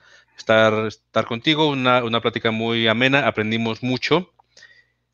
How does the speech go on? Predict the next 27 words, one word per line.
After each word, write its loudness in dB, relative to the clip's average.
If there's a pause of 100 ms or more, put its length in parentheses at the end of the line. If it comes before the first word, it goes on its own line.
(500)
Me 0
quedo, 4 (120)
mm, -4 (180)
me 0
quedo 2
con 2
la, 2
con 2
la 2
enseñanza 0
que, 2 (540)
si -8
bien 2 (240)
V 4
B 6
A, 0 (1080)
según -6 (160)
tiene 0
los -4
días, -4
lo-, -4 (300)
los -4
días 0
contados, 2
tenemos 0 (140)
aún 2
muchos, -2